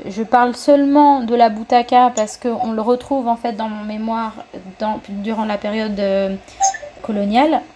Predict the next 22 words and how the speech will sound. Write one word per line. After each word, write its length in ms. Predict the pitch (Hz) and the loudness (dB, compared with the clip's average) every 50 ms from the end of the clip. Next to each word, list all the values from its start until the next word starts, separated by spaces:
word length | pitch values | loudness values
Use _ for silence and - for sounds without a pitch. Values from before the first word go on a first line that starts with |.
| _ _ - _ _ _ - - _ _ - | _ _ -20 _ _ _ -20 -20 _ _ 0
Et 120 | - 233 247 | 2 2 4
d'ailleurs, 600 | 208 220 220 220 220 226 240 262 294 302 - - - - - | 6 4 4 4 4 4 6 6 4 4 2 -2 -6 -6 -4
euh, 520 | 214 214 202 202 196 190 190 190 190 208 | 0 2 4 6 6 6 4 4 2 0
je 100 | 208 - - | -4 -8 -10
tiens 200 | - - 226 214 | -6 -4 -2 -2
à 100 | 208 208 | -2 -2
dire 280 | 196 202 262 294 294 294 | -2 -2 -2 -4 -4 -4
que 80 | - 240 | -8 -8
cette 220 | 240 - 220 196 | -6 -6 -6 -4
période 320 | - 226 220 220 214 214 - | -4 -4 -2 -2 -4 -4 -6
coloniale, 720 | - 214 202 202 208 208 220 240 262 277 285 285 254 - - - | -8 -8 -6 -4 -4 -2 0 2 2 2 2 2 0 -2 -2 -2
elle 160 | - 196 208 | -4 0 2
a 100 | 208 208 | 2 2
été 180 | 202 202 - | 2 0 -4
présente 440 | 220 - - 226 214 220 220 220 208 - | -10 -6 -6 -6 -4 -4 -4 -4 -4 -4
à 100 | - 208 | -6 -6
Cuba, 420 | 208 - - 202 196 208 208 208 202 202 | -6 -8 -12 -8 -4 -2 -2 -2 -2 -4
oui, 180 | 202 214 240 233 | -4 -6 -6 -6
certes, 500 | - - - 220 240 214 - - - - 214 | -6 -4 -2 0 -2 -2 -2 -6 -8 -6 -4
mais 200 | 208 202 202 196 | -4 -4 -4 -2
aussi 400 | - 220 226 220 - - 302 294 | -2 -2 -2 -4 -4 -2 0 2
dans 320 | 269 240 226 220 214 202 | 2 2 2 0 -2 -6